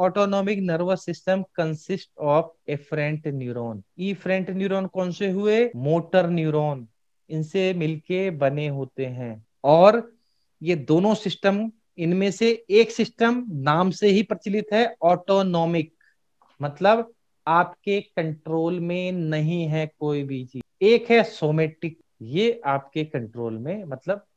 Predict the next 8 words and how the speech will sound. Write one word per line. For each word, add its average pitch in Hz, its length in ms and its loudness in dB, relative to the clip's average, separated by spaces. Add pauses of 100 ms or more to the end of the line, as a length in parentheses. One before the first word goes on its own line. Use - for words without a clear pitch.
(160)
वॉलंटरी 131 580 -4
होता 107 360 -10
है। 98 180 -16 (220)
The 160 140 4 (160)
peripheral 185 720 4
nervous 156 480 0
system, 135 500 -8 (500)
which 180 280 -4